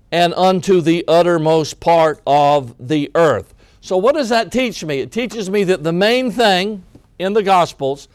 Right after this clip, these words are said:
even through that transition, remained the main thing, okay? The main thing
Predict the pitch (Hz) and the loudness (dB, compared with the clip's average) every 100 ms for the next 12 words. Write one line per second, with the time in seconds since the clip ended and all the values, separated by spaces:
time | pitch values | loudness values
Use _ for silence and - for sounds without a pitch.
0 | _ _ _ _ _ _ _ - 220 285 | _ _ _ _ _ _ _ -6 0 2
1 | 285 269 247 185 247 226 220 180 - 226 | 2 2 -2 -2 -2 2 2 2 0 0
2 | 196 160 233 240 - 170 151 156 - _ | 0 -2 -2 -2 0 -2 -4 -8 -16 _
3 | - 175 180 196 220 233 220 170 131 165 | -2 0 2 0 0 0 -2 -4 -4 -4
4 | 165 180 196 196 175 156 - 185 156 104 | -2 -2 -2 -2 -4 -6 -4 -2 -2 -6
5 | 85 _ _ _ - 104 131 123 131 _ | -14 _ _ _ -14 -6 -4 -4 -8 _
6 | _ _ - 147 170 208 247 196 226 233 | _ _ -10 -4 0 0 0 0 0 0
7 | 247 262 | -2 -8